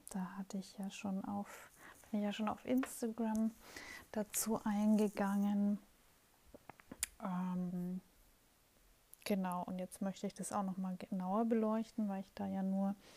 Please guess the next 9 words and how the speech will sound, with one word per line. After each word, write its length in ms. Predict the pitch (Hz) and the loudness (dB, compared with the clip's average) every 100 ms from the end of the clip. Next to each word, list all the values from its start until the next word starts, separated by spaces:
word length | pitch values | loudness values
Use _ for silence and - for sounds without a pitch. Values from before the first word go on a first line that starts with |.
| - - - - - - | -16 -14 -14 -16 -20 -4
ähm, 680 | 247 202 185 185 185 185 185 - | 2 4 6 4 4 2 0 -2
auf 440 | 190 185 185 - - - | -2 0 -4 -10 -16 -10
die 380 | 226 - - - - | -8 -4 -6 -6 -12
körperlichen 1000 | - - 202 190 202 196 190 - 190 - | -12 -4 -2 0 0 0 -2 -4 -4 -6
Aspekte, 1000 | 196 - - - 180 - - 190 180 - - - - - 277 | -8 -8 -8 -10 -10 -10 -4 -2 0 -4 -14 -20 -12 -8 -4
ähm, 520 | 196 180 175 175 180 185 | -2 -2 -2 -2 -4 -6
durch 200 | 180 - | -10 -8
den 220 | 185 - | -8 -6
Auslöser 720 | 185 185 - 185 185 185 190 | -8 -8 -8 -8 -8 -8 -10